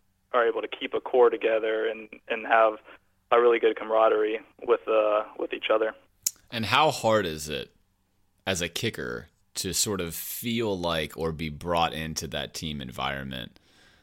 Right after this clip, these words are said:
Speaker 2: in either league, the N F L or college? 'Cause I think there's this thought I have that kickers are sort of like this weird specialist fringe player. They practice on their own. They're, like, kind of a part of the team, but maybe the team looks at them and doesn't really include them.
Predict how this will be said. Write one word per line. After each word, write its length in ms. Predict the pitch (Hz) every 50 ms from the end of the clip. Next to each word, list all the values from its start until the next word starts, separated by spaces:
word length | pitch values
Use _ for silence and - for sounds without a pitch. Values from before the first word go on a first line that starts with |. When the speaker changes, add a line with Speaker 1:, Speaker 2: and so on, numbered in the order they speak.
| _ _ _
Speaker 2:
in 480 | - 82 82 80 78 76 76 76 76 73 - _ -
either 400 | 101 107 110 101 85 87 82 78
league, 380 | 76 73 71 67 64 64 78
the 100 | 76 76
N 80 | 71 69
F 160 | 69 - -
L 100 | 76 71
or 80 | 62 -
college? 440 | - - 69 64 60 57 57 -
'Cause 100 | - -
I 60 | 92 85
think 260 | - - - 151 -
there's 200 | 120 98 - -
this 180 | 92 - -
thought 260 | - - 76 78 80 78
I 120 | 73 71
have 360 | - - 73 67 67 65 82
that 140 | - 69 -
kickers 320 | - 95 85 - 82 80
are 80 | 78 73
sort 240 | - - 78 67 65
of 100 | 65 -
like 300 | 69 67 65 - - - _ _ _ _ _ _ _ -
this 280 | - 80 78 - -
weird 440 | 82 73 78 80 78 78 78 76 69
specialist 640 | - - - _ - 78 76 - - 73 71 71 -
fringe 380 | - - - 80 76 78 - -
player. 260 | - 76 71 67 67
They 140 | 67 71 71
practice 440 | - - 80 76 73 - 76 - -
on 140 | 78 73 73
their 200 | 73 71 69 71
own. 400 | 71 71 71 71 71 71 71 - - _ - _ _ _
They're, 140 | - 71 76
like, 220 | 78 76 73 -
kind 500 | - - - 78 73 76 78 78 78 76
of 120 | 78 71 78
a 60 | 76
part 260 | - - 76 76 73
of 40 | 69
the 80 | 76
team, 360 | 73 - 80 76 76 73 73 71
but 80 | 65
maybe 180 | 65 76 71 69
the 80 | 71
team 220 | 73 - - 71 69
looks 220 | 69 71 - -
at 80 | 71 69
them 100 | 67 67
and 80 | 65
doesn't 180 | 67 67 69 58
really 200 | 69 73 73 64
include 520 | 62 - - - 76 78 78 80 76 71
them. 320 | 71 80 78 78 76 76